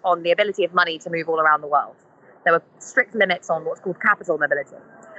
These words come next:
And alongside that, much more significant regulation of the finance sector. So when Bretton Woods collapsed, these kind of constraints on, on money, on capital movement, collapsed with it. And this really shifted the balance of power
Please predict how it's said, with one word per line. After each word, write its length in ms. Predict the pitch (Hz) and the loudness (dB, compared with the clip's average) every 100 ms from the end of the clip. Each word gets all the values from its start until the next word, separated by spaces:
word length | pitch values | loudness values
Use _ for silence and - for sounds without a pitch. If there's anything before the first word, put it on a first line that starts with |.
| - | -2
And 120 | 190 | 2
alongside 480 | 196 190 196 190 170 | 4 2 4 2 4
that, 200 | 160 156 - | 0 0 -2
much 220 | 233 - | -6 -4
more 100 | 180 | -10
significant 440 | 180 180 - 175 | -6 -6 -6 -4
regulation 500 | 175 165 185 185 175 | -4 0 0 -2 -6
of 80 | 160 | -10
the 80 | 190 | -2
finance 340 | 285 233 160 | 0 2 0
sector. 320 | - - - - - - - - - | -4 -10 -14 -20 -20 -20 -20 -20 -4
So 100 | 226 | 2
when 200 | 294 320 | 2 2
Bretton 300 | 294 269 233 | 0 0 0
Woods 380 | 202 175 - - - | 0 0 -8 -14 -2
collapsed, 640 | 262 220 - _ - - _ _ | 2 2 0 _ -20 -20 _ _
these 600 | 220 214 214 202 - - - | -10 -8 -6 -8 -10 -16 -8
kind 100 | 220 | -2
of 80 | 190 | -2
constraints 880 | - 175 - 277 254 175 - - - 190 | -2 -8 -2 2 2 0 -8 -14 -4 4
on, 420 | 175 165 165 165 | 6 6 2 -2
on 140 | 170 160 | -4 2
money, 260 | 196 233 | 2 2
on 120 | 185 165 | -4 -2
capital 380 | 208 - 208 | -2 -2 -6
movement, 440 | 185 180 170 170 165 _ _ - - | -4 -6 -2 -4 -4 _ _ -20 -8
collapsed 360 | 202 175 - | 0 0 0
with 140 | 302 339 | -4 -4
it. 120 | - _ _ _ _ _ | -6 _ _ _ _ _
And 460 | 214 214 208 208 208 _ - | 4 4 2 -4 -16 _ -10
this 280 | 294 - - | -10 -10 -6
really 240 | 247 226 | -6 -6
shifted 640 | - - 269 - - 156 156 - | -8 0 0 2 0 0 -2 -4
the 80 | 190 | 2
balance 360 | 208 180 175 185 | 4 2 0 -10
of 100 | - | -4
power 440 | 214 196 160 147 | 2 2 2 -2